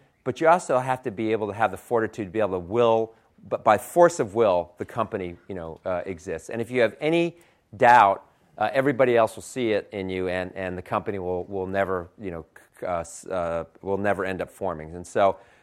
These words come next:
you know, my advice to you is to do all your homework up front, but once you commit to do it, if you commit to do it,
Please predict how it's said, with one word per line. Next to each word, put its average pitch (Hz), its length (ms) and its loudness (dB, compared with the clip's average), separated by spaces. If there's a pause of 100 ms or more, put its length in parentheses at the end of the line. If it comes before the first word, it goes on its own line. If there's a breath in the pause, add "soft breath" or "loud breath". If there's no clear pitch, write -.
(180 soft breath)
you 117 80 -6
know, 101 140 -2
my 143 180 6
advice 147 360 8
to - 100 -6
you 104 60 0
is 95 80 -4
to 101 80 -6
do 123 220 2
all 123 140 10
your 110 160 2
homework 110 400 0
up 95 140 -2
front, 123 300 0
but 90 120 -8
once 117 300 0
you 139 60 -8
commit 117 360 -4
to 104 80 -10
do 110 240 0
it, 87 60 -2
if - 100 -14
you 104 80 -8
commit 110 380 -4
to 104 60 -10
do 107 240 -2
it, 87 160 -4